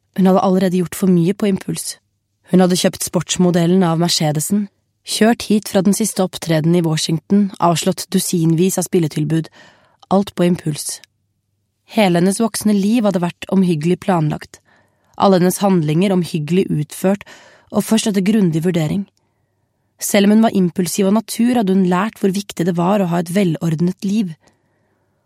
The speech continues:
Å komme hit og vekke til live gamle, vonde minner hørte ikke med i planen. Men hvis hun snudde nå, rømte, ville hun aldri få svar på sine spørsmål.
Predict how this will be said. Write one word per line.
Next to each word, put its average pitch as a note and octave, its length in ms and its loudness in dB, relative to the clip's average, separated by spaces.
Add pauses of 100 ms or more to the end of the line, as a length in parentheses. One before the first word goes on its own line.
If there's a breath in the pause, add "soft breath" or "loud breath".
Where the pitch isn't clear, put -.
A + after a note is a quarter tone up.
(160)
Å F#3+ 100 -8
komme F#3+ 360 2
hit F#3 200 -2
og F#3 80 0
vekke G3 200 -4
til F3 100 -2
live F3 240 0
gamle, E3 400 0
vonde F3 280 2
minner F3+ 360 0
hørte G3 300 -4
ikke F#3+ 120 -2
med F3 220 0
i - 80 -20
planen. D#3 320 -4 (1040)
Men F3+ 160 4
hvis D#3+ 160 -2
hun F3 160 -2
snudde E3+ 340 -2
nå, E3+ 200 0 (580 soft breath)
rømte, G3 540 0 (340 soft breath)
ville F#3 160 2
hun - 140 -2
aldri E3 280 0
få F#3 140 -4
svar D#3+ 240 -4
på - 160 -12
sine E3+ 160 -2
spørsmål. D#3+ 480 -8